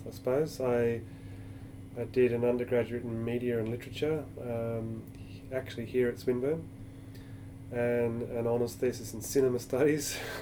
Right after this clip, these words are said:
<laughs> uh, before completing my P H D in architectural theory and history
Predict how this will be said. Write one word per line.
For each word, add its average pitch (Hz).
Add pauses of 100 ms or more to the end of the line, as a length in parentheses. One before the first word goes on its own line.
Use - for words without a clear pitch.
(480)
<laughs> -
uh, 123
before 127 (1040)
completing 135
my 120
P 123
H 117
D 120
in 117
architectural 117
theory 120 (280)
and 113 (760)
history 117